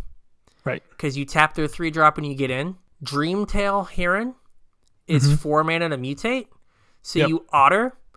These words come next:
Speaker 2: then you mutate onto the otter, you draw a card for the mutate. Now you have a three four flyer that also draws you a card when it hits.
Speaker 1: Yeah,
Speaker 2: So on your
Speaker 1: seems pretty
Speaker 2: turn
Speaker 1: good.
Speaker 2: four, you draw two cards.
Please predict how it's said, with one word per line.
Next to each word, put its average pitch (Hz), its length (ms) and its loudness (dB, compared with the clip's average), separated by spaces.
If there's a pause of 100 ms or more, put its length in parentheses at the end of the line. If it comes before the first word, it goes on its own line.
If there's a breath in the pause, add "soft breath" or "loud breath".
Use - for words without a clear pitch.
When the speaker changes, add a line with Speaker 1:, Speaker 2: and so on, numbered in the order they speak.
(240)
Speaker 2:
then 156 160 -4
you 165 140 -2
mutate 175 480 -4
onto 180 220 0
the 147 140 -2
otter, 143 480 2 (320)
you 143 120 -6
draw 160 260 6
a 175 40 2
card 175 300 0
for - 100 -18
the 156 80 -6
mutate. 143 540 -6
Now 147 100 -4
you 151 80 -2
have 160 120 -4
a 156 60 -2
three 160 300 -8
four 151 280 -4
flyer 143 420 2
that 139 160 -4
also 143 260 -2
draws 139 340 0
you 135 60 -4
a 131 40 -8
card 135 260 0
when 127 100 -6
it 120 100 -10
hits. - 440 -8 (520 soft breath)
Speaker 1:
Yeah, 139 100 -2
Speaker 2:
So 143 80 2
on 139 100 4
your 143 120 2
Speaker 1:
seems 135 100 -8
pretty 156 200 0
Speaker 2:
turn - 80 -
Speaker 1:
good. 117 60 -6
Speaker 2:
four, 147 300 2
you 147 160 -4
draw 135 220 4
two 139 220 -6
cards. 170 560 0